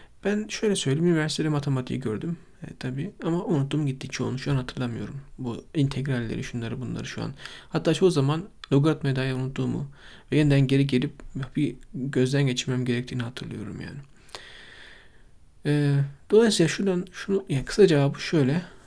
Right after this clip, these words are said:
Evet matematik lazım ama, e, ileri matematik değil, gayet basit bir matematik işinizi görüyor. E, diğer bir kısmı da matematiğin belki yararlı olan kısımları, işte binary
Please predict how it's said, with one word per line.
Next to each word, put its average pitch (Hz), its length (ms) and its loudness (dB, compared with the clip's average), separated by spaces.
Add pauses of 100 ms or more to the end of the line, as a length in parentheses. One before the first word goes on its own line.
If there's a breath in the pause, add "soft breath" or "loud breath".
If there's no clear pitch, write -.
(500 loud breath)
Evet 165 260 2
matematik 151 460 0
lazım 151 460 0 (240)
ama, 156 320 0 (100)
e, 131 240 -2 (280)
ileri 160 240 4
matematik 139 520 -2
değil, 175 220 0
gayet 139 360 -4
basit - 240 -2
bir 151 60 0
matematik 123 540 -4
işinizi 135 420 -4
görüyor. 127 320 0 (1500 loud breath)
E, 139 360 -2
diğer 202 300 4
bir 175 60 -4
kısmı 143 320 2
da 131 80 0
matematiğin 127 680 -2 (340)
belki 123 280 0
yararlı 123 380 2
olan 127 220 -2
kısımları, 139 540 -4 (400 loud breath)
işte 151 280 2
binary 156 440 4